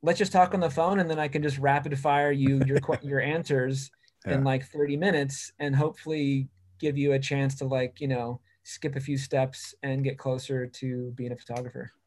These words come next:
Speaker 2: Right on. All right, Jeff. Well, I'll let you get back to it. I know you got retouching to do and hopefully maybe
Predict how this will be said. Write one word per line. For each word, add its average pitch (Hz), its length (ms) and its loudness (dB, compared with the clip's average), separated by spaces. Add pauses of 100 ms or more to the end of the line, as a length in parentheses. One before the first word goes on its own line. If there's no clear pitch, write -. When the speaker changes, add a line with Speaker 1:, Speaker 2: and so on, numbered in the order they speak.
(160)
Speaker 2:
Right 95 240 6
on. 101 380 4
All 104 140 4
right, 110 200 8
Jeff. 110 360 6
Well, 117 100 8
I'll 113 120 10
let 120 180 8
you 113 60 2
get 117 200 4
back 107 260 4
to 127 180 2
it. 120 80 4
I - 20 4
know 110 160 4
you 104 100 2
got 101 220 4
retouching 110 580 2
to 98 60 0
do 117 360 6
and 98 200 2
hopefully 107 340 0
maybe 101 420 0